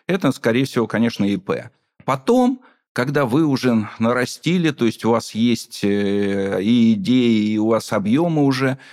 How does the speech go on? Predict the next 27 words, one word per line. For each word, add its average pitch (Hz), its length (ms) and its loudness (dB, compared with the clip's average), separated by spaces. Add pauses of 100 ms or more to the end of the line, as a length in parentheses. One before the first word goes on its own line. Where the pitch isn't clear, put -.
(120)
то 113 120 2
И 120 140 4
П 196 420 -2
уже 147 280 -2
становится 131 480 0
как 113 200 -4
бы 110 80 0
маленькое. 101 720 -2 (120)
Следующий 185 540 0
шаг, - 500 -6 (160)
логично, 117 600 0
это 127 340 -2
О 107 580 0
О. - 100 -12 (440)
То 104 80 0
есть 98 240 -2
общество - 420 -6
с - 20 -8
ограниченной 110 500 0
ответственностью, 143 800 -2 (260)
где 107 260 2
уже 123 260 2
дается, 127 680 0
ну, 123 160 0
больше 120 640 0
возможностей 101 1040 -2
для 110 480 -2